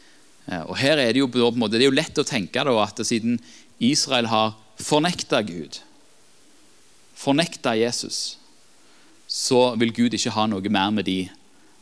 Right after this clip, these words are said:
å gjøre, enn at han har forkastet dem. Eh, men det sier da, eh, Paulus ikke er tilfellet. Ehm, og, og, og grunnen er jo det at, eh,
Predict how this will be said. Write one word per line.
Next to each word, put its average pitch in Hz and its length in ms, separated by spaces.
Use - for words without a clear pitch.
å 90 100
gjøre, 85 280
enn 87 100
at - 160
han 92 100
har 90 100
forkastet - 720
dem. - 120
Eh, 92 160
men 101 120
det 127 160
sier 110 460
da, 90 260
eh, 82 340
Paulus 98 380
ikke 90 260
er 90 100
tilfellet. 87 640
Ehm, 90 480
og, 131 240
og, 135 140
og 131 100
grunnen 156 460
er 131 160
jo 135 120
det 117 160
at, 113 380
eh, 101 240